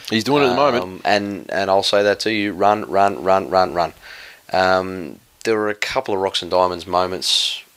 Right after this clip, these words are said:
Speaker 2: in the Warriors. I think the difference between a big Warriors win, uh, and a Warriors loss is how they react to the rocks. And, and this game, they were pretty good with them.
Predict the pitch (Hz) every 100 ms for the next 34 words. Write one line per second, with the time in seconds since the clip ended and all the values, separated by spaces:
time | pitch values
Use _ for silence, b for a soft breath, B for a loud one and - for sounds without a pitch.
0 | _ - 98 92 101 151 180 95 120 95
1 | 90 90 95 - - 87 82 92 95 92
2 | 85 90 104 104 101 B B B B -
3 | 92 92 92 - 95 92 92 85 95 98
4 | 101 101 - - - 95 - 92 87 87
5 | 85 92 - 85 73 65 - - - b
6 | b b b _ - 90 90 90 87 -
7 | 90 87 - 85 87 85 85 82 - -
8 | 85 90 117 120 123